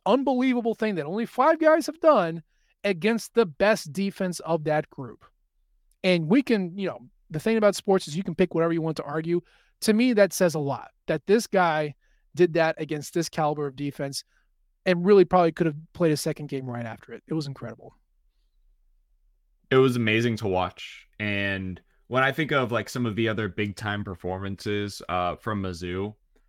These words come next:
Speaker 2: man, some of them are in bowl games. Like, the
Speaker 1: Mm-hmm.
Speaker 2: ones that immediately come to mind, you, you, and this is weird because we think of bowl games as no longer really having much meaning. And maybe it's just because it's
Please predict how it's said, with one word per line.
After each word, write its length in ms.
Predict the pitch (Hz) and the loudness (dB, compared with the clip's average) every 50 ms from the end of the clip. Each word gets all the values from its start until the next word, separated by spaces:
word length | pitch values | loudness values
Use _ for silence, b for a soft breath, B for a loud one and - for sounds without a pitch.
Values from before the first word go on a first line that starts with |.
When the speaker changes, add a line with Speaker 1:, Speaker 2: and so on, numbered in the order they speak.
| _ _ _ _ _ _ _ _ _ _ - | _ _ _ _ _ _ _ _ _ _ -6
Speaker 2:
man, 120 | 160 175 | -6 -6
some 180 | 160 - 185 233 | -4 -4 -2 -2
of 100 | 359 403 | -2 -2
them 120 | 415 403 | -2 -2
are 280 | 294 180 147 143 143 143 | 0 2 2 2 2 0
in 140 | 131 117 101 | -2 -6 -8
bowl 260 | 87 - 101 120 151 | -6 -6 -4 -4 -4
games. 580 | 170 220 226 247 262 302 277 - - - - _ _ _ _ _ _ - | -4 -4 -6 -6 -8 -10 -14 -16 -20 -20 -20 _ _ _ _ _ _ -4
Like, 240 | 143 151 - - _ _ _ 147 | -2 -2 -2 -4 _ _ _ -4
the 80 | 156 | -2
Speaker 1:
Mm-hmm. 100 | 156 156 | 0 2
Speaker 2:
ones 180 | 170 190 196 180 | 2 2 4 2
that 120 | 208 190 | 2 2
immediately 440 | 170 147 147 156 160 165 151 156 160 | 2 0 -4 -4 -4 -6 -4 -4 -6
come 180 | - - 160 160 | -4 -4 -6 -6
to 80 | - 127 | -6 -6
mind, 260 | 131 131 139 143 143 | -4 -4 -2 -2 -2
you, 100 | 143 139 | -2 -2
you, 280 | 135 131 95 117 123 - _ _ - | -2 -2 -4 -4 -6 -6 _ _ -14
and 200 | 73 101 135 143 | -10 -8 -4 -4
this 140 | 160 165 - | -4 -4 -4
is 120 | 180 147 | -6 -6
weird 320 | 143 196 240 240 196 147 123 | -4 -2 2 2 2 2 0
because 300 | 143 - - 143 127 120 | -4 -6 -4 -6 -4 -4
we 140 | 147 185 | -4 -4
think 240 | 180 - 185 170 151 | -4 -2 -4 -4 -4
of 120 | 151 127 113 | -4 -6 -4
bowl 140 | 131 131 | -4 -2
games 280 | 127 127 127 123 120 110 | -2 -2 -2 -4 -6 -8
as 80 | 113 107 | -8 -6
no 120 | 123 120 | -6 -4
longer 340 | 117 113 113 110 101 107 107 | -2 -2 -4 -4 -4 -6 -4
really 380 | 107 104 101 101 101 95 92 _ _ _ _ | -4 -4 -4 -4 -6 -8 -10 _ _ _ _
having 320 | - 107 104 101 101 101 | -8 -8 -8 -6 -6 -6
much 280 | 104 98 95 - - 98 | -4 -6 -6 -8 -10 -10
meaning. 400 | 92 98 104 113 113 123 123 - | -8 -6 -6 -6 -6 -8 -8 -8
And 140 | - 120 120 | -6 -4 -2
maybe 240 | 127 135 139 165 160 | -2 -2 -2 -2 -4
it's 80 | 135 | -4
just 120 | 151 147 - | -6 -8 -8
because 200 | 147 127 147 127 | -6 -6 -6 -8
it's 160 | - - | -8 -14